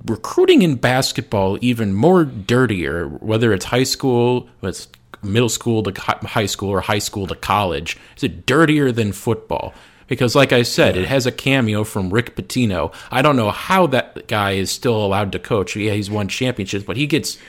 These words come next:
Speaker 1: recruiting violations almost everywhere he
Speaker 2: Every
Speaker 1: goes.
Speaker 2: year, yeah.
Speaker 1: John Calipari, the same thing. You get, it's like, I think I just saw on the news that there's another school that's being investigated. North Carolina had that whole fake class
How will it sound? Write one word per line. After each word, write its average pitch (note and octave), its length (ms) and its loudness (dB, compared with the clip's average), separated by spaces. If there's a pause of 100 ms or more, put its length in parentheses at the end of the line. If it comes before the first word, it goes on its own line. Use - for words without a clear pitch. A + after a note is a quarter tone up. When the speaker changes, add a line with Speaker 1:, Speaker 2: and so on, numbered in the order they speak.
(140)
Speaker 1:
recruiting D3 460 4
violations A2+ 580 2
almost B2 320 -4
everywhere C3+ 460 6
he C#3+ 60 6
Speaker 2:
Every C#3 120 4
Speaker 1:
goes. C#3+ 240 6
Speaker 2:
year, B2+ 140 6
yeah. C3+ 260 6
Speaker 1:
John C3 300 6
Calipari, C3+ 800 4
the - 100 -6
same C3 360 0
thing. A#2+ 260 2
You G2+ 100 -2
get, G#2 140 -2 (300)
it's C3 180 -4
like, C3 220 4
I C3+ 80 2
think C#3+ 240 0
I A2+ 80 4
just B2+ 260 -2
saw C#3+ 140 2
on C3+ 80 2
the B2 80 4
news C3+ 240 0
that A#2 120 2
there's B2+ 180 2
another C3+ 360 2
school G2+ 340 0
that's F#2 180 -4
being G#2 240 -2
investigated. F#2+ 840 -4
North C#3+ 220 0
Carolina B2+ 600 2
had G#2+ 240 -2
that G2+ 160 -2
whole A#2+ 180 -2
fake - 560 -4
class B2 420 0